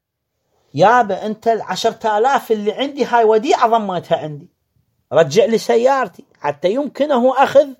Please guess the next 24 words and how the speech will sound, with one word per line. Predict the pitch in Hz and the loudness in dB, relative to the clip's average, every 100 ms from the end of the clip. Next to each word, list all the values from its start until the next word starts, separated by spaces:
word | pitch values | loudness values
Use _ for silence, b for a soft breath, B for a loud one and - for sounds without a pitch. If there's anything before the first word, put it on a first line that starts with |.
| _ _ _ _ _ _ | _ _ _ _ _ _
أخذه | 254 247 254 247 262 | 0 0 2 4 4
قبل | 269 269 247 | 2 0 0
أداء | 220 208 190 151 | 0 0 0 -2
الدين. | 143 - - _ _ _ _ _ _ _ _ _ | -8 -12 -14 _ _ _ _ _ _ _ _ _
لا، | 233 277 - _ _ _ | 0 0 -4 _ _ _
شو | - | -8
يقول | 330 277 233 | -4 -2 -2
له؟ | 160 - _ _ _ _ _ _ _ _ | -4 -12 _ _ _ _ _ _ _ _
يقول | 175 196 247 302 | -4 -2 -2 2
له: | 277 | 2
"أنت | 247 | 2
صحيح | 247 - 240 330 311 | -2 -2 -4 -4 -6
تطلبني | - 285 294 269 262 262 | -2 -2 2 0 2 -2
مئة | 262 233 | 0 2
ألف | 240 214 | 2 0
دينار، | 196 202 170 123 117 _ _ _ _ _ _ _ _ | -2 -4 -4 -6 -10 _ _ _ _ _ _ _ _
الكتاب | 220 208 - 247 269 311 311 | 4 4 0 0 4 4 4
اللي | 262 240 240 | 2 0 0
أنا | 294 311 269 | 0 0 0
مخلي | 220 254 247 247 247 | -2 -2 -2 -2 -2
يمك | 262 269 240 240 | -2 -2 -2 2
مو | 311 370 | 4 6
وثيقة | 320 320 294 240 | 4 2 -2 -2
ضمان، | 214 196 185 156 131 | -2 -4 -8 -8 -14